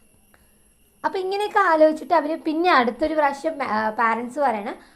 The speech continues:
"പഠനത്തിൽ വീണ്ടും മികവ് പുലർത്തുകയാണെങ്കിൽ, നല്ല വിദ്യാർത്ഥികൾക്കുള്ള അവാർഡ് മേടിക്കുകയാണെങ്കിൽ നിങ്ങൾക്ക് എന്തെങ്കിലും മേടിച്ചു തരാമെന്ന്" പറയാണ്. അപ്പൊ ഇതിൽ എന്താണ്, ആ കുട്ടികൾ ന്യായമായൊരു ആവശ്യം മാത്രമാണ് ഉന്നയിക്കുന്നത്. എന്താ പറയുന്നത്, "ഞങ്ങളുടെ സഹപാഠികൾക്കൊരു പാർട്ടി കൊടുക്കണമെന്ന്" മാത്രമാണ്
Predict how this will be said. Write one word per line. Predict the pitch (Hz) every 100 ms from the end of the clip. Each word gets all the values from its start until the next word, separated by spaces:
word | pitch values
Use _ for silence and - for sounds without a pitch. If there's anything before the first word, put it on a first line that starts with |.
| _ 269
"പഠനത്തിൽ | 247 254 254 302
വീണ്ടും | 269 254 285
മികവ് | 247 233 240
പുലർത്തുകയാണെങ്കിൽ, | 262 226 208 277 240 196 185 196 - - - 233
നല്ല | 240
വിദ്യാർത്ഥികൾക്കുള്ള | 277 226 196 240 233 247 240 247 240
അവാർഡ് | 226 208 220
മേടിക്കുകയാണെങ്കിൽ | 240 208 202 202 233 208 277
നിങ്ങൾക്ക് | 262 247
എന്തെങ്കിലും | 226 220 226
മേടിച്ചു | 185 - 208
തരാമെന്ന്" | 180 196 254
പറയാണ്. | 320 262 185 - - - - -
അപ്പൊ | 320 403
ഇതിൽ | 359 370
എന്താണ്, | 349 302 277
ആ | 269
കുട്ടികൾ | 277 254 269
ന്യായമായൊരു | 269 240 277 339 302 240 240
ആവശ്യം | 202 196 220 254
മാത്രമാണ് | 220 202 190 190 285
ഉന്നയിക്കുന്നത്. | 330 311 285 202 190 175
എന്താ | 208 262
പറയുന്നത്, | 269 220 202 202 202 - -
"ഞങ്ങളുടെ | 233 233 277
സഹപാഠികൾക്കൊരു | 277 226 262 269 277 269 220 254 339 359
പാർട്ടി | 269 226 226 311
കൊടുക്കണമെന്ന്" | 247 190 208 208 208
മാത്രമാണ് | 196 185 190 196 170